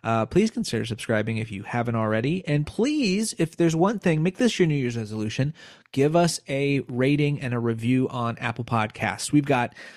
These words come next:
like, I don't know, not a lot. We've got, like, thirty maybe. Um, and that's fine. But the problem is, is that when you have one or two that really don't like it because maybe our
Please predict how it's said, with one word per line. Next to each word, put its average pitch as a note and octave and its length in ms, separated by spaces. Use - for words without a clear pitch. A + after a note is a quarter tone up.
like, C3 320
I C#3 260
don't C#3+ 160
know, C3 120
not G#3+ 200
a F#3+ 40
lot. D#3 460
We've E3 140
got, D#3+ 160
like, D#3 180
thirty E3 420
maybe. D#3+ 400
Um, B2 420
and D3+ 160
that's F#3 180
fine. F3+ 840
But D3+ 180
the C#3+ 60
problem E3+ 420
is, D3+ 240
is C3+ 220
that A#2+ 260
when C3 180
you C3+ 100
have C#3 240
one B2+ 200
or D3+ 80
two D3+ 380
that B2 180
really C3 260
don't C3+ 220
like B2 260
it C3+ 220
because A#2+ 240
maybe A2 260
our G2 280